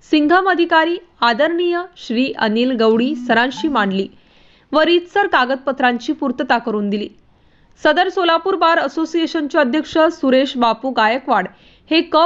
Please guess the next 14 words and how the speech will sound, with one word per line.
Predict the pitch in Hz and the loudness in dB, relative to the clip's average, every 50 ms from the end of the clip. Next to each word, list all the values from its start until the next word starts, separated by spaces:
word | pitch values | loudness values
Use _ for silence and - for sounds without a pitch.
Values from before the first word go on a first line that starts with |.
| 339 | 2
पुरवठा | 370 370 370 370 330 349 370 | 0 -2 -2 0 0 0 0
विभागातील | 349 339 262 285 311 302 285 294 285 285 330 330 320 | 2 0 0 2 0 2 2 0 0 0 0 -2 0
दोन | 262 277 262 247 | 2 2 2 2
हजार | 262 254 254 277 269 - | 2 2 2 2 2 2
एक | - 233 277 262 - - _ - - - | 0 -2 -4 -4 -8 -18 _ -20 -18 -12
दोन | 233 208 214 226 226 240 | -6 -2 0 2 2 2
हजार | 240 240 254 247 | 2 2 2 0
दोन | 240 233 240 247 | 0 -2 -4 -4
मधील | 247 247 233 254 277 277 320 - _ _ _ _ _ _ _ _ | -4 -4 -4 -4 -4 -6 -8 -12 _ _ _ _ _ _ _ _
कर्तव्यदक्ष | - 285 294 285 269 370 370 381 392 370 349 349 - - 381 392 359 370 | 0 2 2 2 2 0 2 2 2 0 0 0 -2 -2 0 0 0 0
सप्लाय | 339 269 254 285 277 277 277 | 0 -2 0 2 0 0 0
इन्स्पेक्टर | 269 254 - - 269 262 262 - - 277 359 381 - _ _ - 220 | -2 -6 -6 -4 -4 -4 -4 -4 -6 -6 -6 -8 -12 _ _ -12 -12
झोन | 196 - 262 254 269 269 | -4 0 2 2 2 2
अधिकारी | - - 226 - 254 254 277 262 262 233 240 | 0 -4 -4 -2 -2 2 2 2 2 0 -4